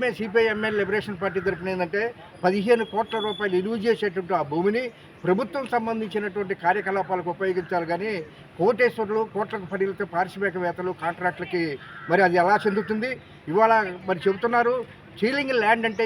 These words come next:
ఎవరు కొనకూడదు, ఎవరు అమ్మకూడదు, అది రిజిస్ట్రేషన్ కూడా కాదు. కానీ రిజిస్ట్రార్ని కూడా మేము డాక్-, మరి మేనేజ్ చేసి ఈ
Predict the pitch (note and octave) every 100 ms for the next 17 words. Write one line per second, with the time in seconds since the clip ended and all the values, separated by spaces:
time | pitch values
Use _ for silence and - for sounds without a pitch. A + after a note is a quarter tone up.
0 | G#3 F#3+ A3+ - F#3+ G#3 G#3+ G#3 A3 F3+
1 | F#3+ F3+ G#3 G#3 G#3 A3+ G#3+ - - E3+
2 | F#3+ A#3 - C4 G#3 A#3 A3+ F3+ G3 A3+
3 | B3 - - - G#3 A#3 A3 B3 - C4
4 | B3 B3 B3 A3 G#3 G3+ E3+ G3+ G#3 G#3
5 | G#3 G3 F3+ G#3 A3+ F#3+ G3+ G#3+ G#3+ F3+
6 | - - -